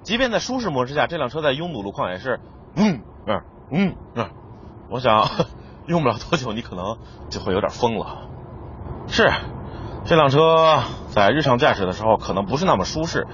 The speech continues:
但是它的四点零TV八结合七A T变速箱还是足够经济的啊，尤其是高速巡航的时候，现在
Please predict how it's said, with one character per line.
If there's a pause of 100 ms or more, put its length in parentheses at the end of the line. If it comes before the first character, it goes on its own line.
(320)
但
是
它
的
四
点
零
TV
八 (220)
结
合
七
A
T
变
速
箱
还
是 (140)
足
够
经
济
的 (480)
啊，
尤
其
是
高
速
巡
航
的
时
候，
现
在